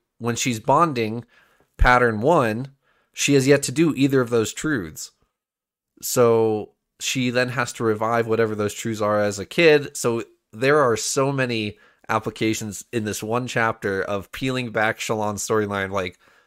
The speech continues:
what Pattern or what Shardblade is what, what is, when is, when is Shallan? It's a great question. I don't know. There's so many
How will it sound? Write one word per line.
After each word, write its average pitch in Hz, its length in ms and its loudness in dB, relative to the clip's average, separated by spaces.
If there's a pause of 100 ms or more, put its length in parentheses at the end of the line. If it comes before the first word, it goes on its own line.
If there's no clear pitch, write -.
(340)
what 113 340 2
Pattern 143 520 4
or 117 200 0
what 120 260 2
Shardblade 143 480 4
is 135 120 4
what, 101 360 0 (400)
what 113 340 4
is, 147 140 0 (240)
when 127 420 0
is, 123 420 -2 (200)
when 135 240 2
is 170 180 4
Shallan? 98 560 0
It's 92 100 -6
a 120 40 -6
great 123 280 4
question. 110 440 2
I 117 120 2
don't 131 220 0
know. 123 500 2 (640)
There's 127 300 2
so 151 300 4
many 135 420 -4